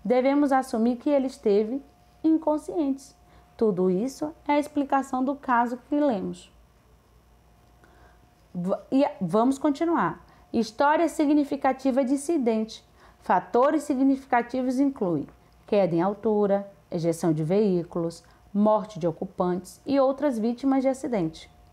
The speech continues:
muito comum, e deformação significativa de um veículo. Além disso, um mecanismo de lesão.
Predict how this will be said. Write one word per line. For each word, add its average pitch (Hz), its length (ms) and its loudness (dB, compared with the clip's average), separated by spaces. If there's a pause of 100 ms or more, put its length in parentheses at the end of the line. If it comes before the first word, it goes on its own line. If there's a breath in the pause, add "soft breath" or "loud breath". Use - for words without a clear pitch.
muito 196 260 -2
comum, 233 320 0 (540 loud breath)
e 226 100 2
deformação 269 800 2
significativa 277 1120 0
de 220 100 0
um 247 120 0
veículo. 262 580 -2 (880 soft breath)
Além 196 340 2
disso, 269 360 0
um 277 40 4
mecanismo 285 720 4
de 302 140 4
lesão. 240 540 0